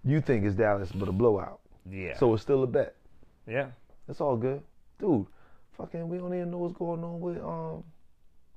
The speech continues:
Speaker 1: um, Shaky Leg, Stanky Leg.
Speaker 2: So six and a half points.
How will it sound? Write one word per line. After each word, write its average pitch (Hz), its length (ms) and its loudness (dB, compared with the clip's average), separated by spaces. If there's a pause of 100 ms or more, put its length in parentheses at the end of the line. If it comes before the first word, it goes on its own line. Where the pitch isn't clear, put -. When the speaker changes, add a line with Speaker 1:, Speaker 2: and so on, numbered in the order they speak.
(600)
Speaker 1:
um, 147 180 -6
Shaky 165 380 -4
Leg, 107 540 -2 (260)
Stanky 160 380 -2
Leg. 98 400 0 (4000)
Speaker 2:
So - 80 -18 (260)
six - 240 -8
and 151 100 -2
a 135 80 -2
half 131 280 -6
points. 76 360 -12